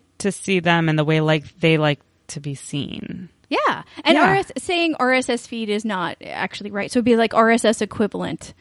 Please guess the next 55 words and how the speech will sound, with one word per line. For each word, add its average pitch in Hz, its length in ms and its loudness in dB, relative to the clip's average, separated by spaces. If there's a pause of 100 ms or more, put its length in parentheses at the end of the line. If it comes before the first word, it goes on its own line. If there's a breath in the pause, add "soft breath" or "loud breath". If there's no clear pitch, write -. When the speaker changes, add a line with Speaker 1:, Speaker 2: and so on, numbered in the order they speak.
(480 soft breath)
Speaker 2:
or 208 160 0
whatever, 208 340 0
'cause 226 120 -4
I 262 60 4
don't 359 120 6
even 294 380 6
know, 254 380 2
what 262 180 -4
does 285 140 -8
R 233 160 -4
S 240 180 -6
S 233 180 -4
mean? 233 400 2
Rich 254 400 -2
site 247 320 0
summary? 269 720 2
Jeez, 226 340 2
I 196 140 2
really 196 260 0
didn't 190 200 -4
know 185 140 -4
that. 196 260 -4 (120)
Oh, 269 240 6
and 254 380 6
really 233 320 2
simple 220 340 -2
syndication. 202 720 -6 (260 soft breath)
Speaker 1:
Yeah, 160 420 2
I - 40 2
Speaker 2:
Yeah, 220 80 6
Speaker 1:
think 170 120 -2
Speaker 2:
so - 60 2
Speaker 1:
that's 165 80 4
Speaker 2:
there'd 311 120 6
Speaker 1:
the 330 40 4
Speaker 2:
have 311 80 6
Speaker 1:
one 143 60 0
Speaker 2:
to 294 60 2
Speaker 1:
I - 20 2
Speaker 2:
be, 277 60 2
Speaker 1:
know. 262 40 0
Speaker 2:
like, 240 140 0
a 226 80 -4
social 247 400 0
media 208 720 2
equivalent 208 920 0
three-letter 196 500 -2
acronym 180 520 0
for 196 240 -2
it, 208 220 -6
but - 180 -2
some 269 260 4
sort 226 240 2
of 202 100 -2
tracker 165 520 -6